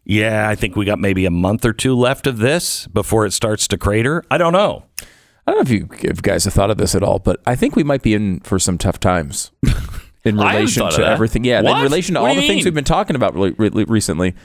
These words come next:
Speaker 3: What
Speaker 2: was
Speaker 3: do
Speaker 2: thinking about, like,
Speaker 3: What do you mean?
Speaker 2: when you have an economic, uh, downturn
Speaker 3: Uh-huh.
Speaker 2: while inflation is going on, and then they're jacking up interest rates,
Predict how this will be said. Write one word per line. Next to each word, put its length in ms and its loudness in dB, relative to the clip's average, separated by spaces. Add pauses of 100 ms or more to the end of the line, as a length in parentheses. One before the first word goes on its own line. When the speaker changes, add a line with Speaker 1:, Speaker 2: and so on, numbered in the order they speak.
(140)
Speaker 3:
What 100 0
Speaker 2:
was 100 0
Speaker 3:
do 60 0
Speaker 2:
thinking 140 0
about, 160 0
like, 200 0
Speaker 3:
What 200 -16
do 60 -2
you 100 0
mean? 460 0
Speaker 2:
when 160 2
you 80 0
have 280 0
an 100 -2
economic, 560 -2 (200)
uh, 360 0
downturn 760 0 (120)
Speaker 3:
Uh-huh. 260 -2
Speaker 2:
while 440 2
inflation 920 -2
is 160 0
going 320 0
on, 340 0 (300)
and 380 0
then 100 -2
they're 160 0
jacking 480 0
up 220 0
interest 500 -2
rates, 460 -2